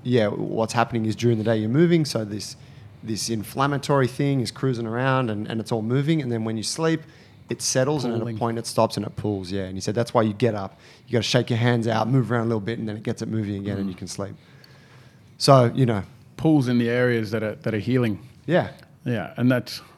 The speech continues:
Speaker 2: that's how, what I understand it to be as well. And so if, if there are areas of damage and you think about tendon or ligament or, or whatever it is that's, that's been torn, um, when that starts to re-,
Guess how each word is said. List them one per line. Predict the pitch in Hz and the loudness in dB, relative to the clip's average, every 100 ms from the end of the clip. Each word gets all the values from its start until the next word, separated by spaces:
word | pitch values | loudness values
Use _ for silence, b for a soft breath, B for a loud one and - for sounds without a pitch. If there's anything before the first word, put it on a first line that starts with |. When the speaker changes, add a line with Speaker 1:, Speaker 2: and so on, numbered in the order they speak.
| B - | B 4
Speaker 2:
that's | 135 117 | 4 4
how, | 123 113 92 | 2 4 2
what | 120 117 113 | 2 2 2
I | 110 | 2
understand | 110 107 - 104 104 | 0 -4 -6 -4 -4
it | - | -6
to | - | -6
be | 107 | -2
as | 104 | -2
well. | 104 107 101 | -2 0 0
And | 107 104 | -4 -6
so | - 110 104 - B B B B - | -2 -2 -2 -6 B B B B -10
if, | 127 - - - | -10 -8 -18 -6
if | 131 131 | -4 0
there | 123 113 | 2 4
are | 107 104 104 - | 4 2 0 0
areas | 117 113 | 2 2
of | 104 92 | 0 0
damage | 120 120 110 | 4 4 4
and | 104 | 2
you | 104 | 0
think | - 107 101 | 2 0 2
about | 104 92 - - | 0 0 -2 -4
tendon | - 107 101 98 | -2 0 2 0
or | 90 | 0
ligament | 107 104 101 95 - - - | 0 0 -2 -4 -8 -18 -14
or, | - - - - - - | -12 -12 -18 -20 -20 -14
or | - | -10
whatever | 92 113 135 117 | -2 4 6 6
it | 113 | 4
is | 113 101 | 2 2
that's, | 107 - | 0 -2
that's | - 117 | -4 -6
been | - 110 107 | -2 -2 -2
torn, | - 127 117 113 107 - B B B B B B - | 2 4 4 2 0 -4 B B B B B B -2
um, | 113 107 104 95 - - - - - - - - - - - - - | 0 2 2 0 -4 -12 -20 -20 -20 -20 -20 -20 -20 -20 -20 -20 -6
when | 117 120 | 2 4
that | 117 107 | 4 2
starts | - 123 110 - | 0 0 0 -2
to | 110 | -6
re-, | 101 101 113 110 110 | -4 -2 2 2 0